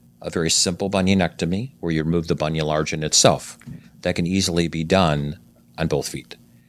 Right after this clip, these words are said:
Then there's a secondary type of bunion procedure where you remove the bunion enlargement and make a cut in a bone to straighten it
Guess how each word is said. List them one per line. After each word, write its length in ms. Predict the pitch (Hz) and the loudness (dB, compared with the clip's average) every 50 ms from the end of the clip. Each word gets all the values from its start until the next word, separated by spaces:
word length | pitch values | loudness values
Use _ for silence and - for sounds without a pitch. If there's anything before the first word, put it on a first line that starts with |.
| _ _ - | _ _ -4
Then 140 | - 92 92 | -2 0 2
there's 160 | 92 90 - | 2 0 0
a 60 | 90 85 | 0 0
secondary 520 | - - 123 120 - 113 101 95 90 87 | 0 0 0 0 0 2 4 4 2 2
type 240 | - 101 85 80 - | 0 -2 -6 -4 -4
of 100 | 78 76 | -2 0
bunion 280 | - 80 78 80 78 | 2 2 2 0 -2
procedure 560 | - - 76 - - 82 80 73 - 85 82 80 | -4 -4 -6 -4 -2 -2 -2 -2 -2 -2 -2 0
where 400 | 80 78 78 78 78 76 73 - _ _ | 2 4 4 4 4 2 0 -4 _ _
you 100 | - 90 | -4 -2
remove 300 | 85 82 82 85 92 87 | 0 0 0 0 0 0
the 60 | 85 80 | 0 0
bunion 340 | 69 82 80 85 87 87 | 0 0 0 0 0 0
enlargement 520 | 90 90 82 78 78 78 - 85 80 90 101 - - - - - - _ _ _ _ _ - | 0 2 2 2 2 2 0 -2 -2 -2 -4 -6 -12 -20 -20 -20 -20 _ _ _ _ _ -6
and 120 | 92 90 | -2 -2
make 240 | 90 90 87 87 - | 0 0 0 2 2
a 220 | 85 82 82 80 78 - | 2 2 2 0 -4 -6
cut 180 | - - 104 104 | -4 -4 -2 0
in 140 | 107 113 | 0 0
a 20 | 110 | 0
bone 560 | 101 98 92 87 82 76 73 71 76 98 117 - _ _ _ _ - | 2 4 4 4 4 4 2 0 -2 -4 -6 -8 _ _ _ _ -4
to 80 | - - | -2 -2
straighten 420 | - - 151 156 151 - 82 78 | 2 4 4 4 4 2 0 0
it 120 | 76 76 | 0 -2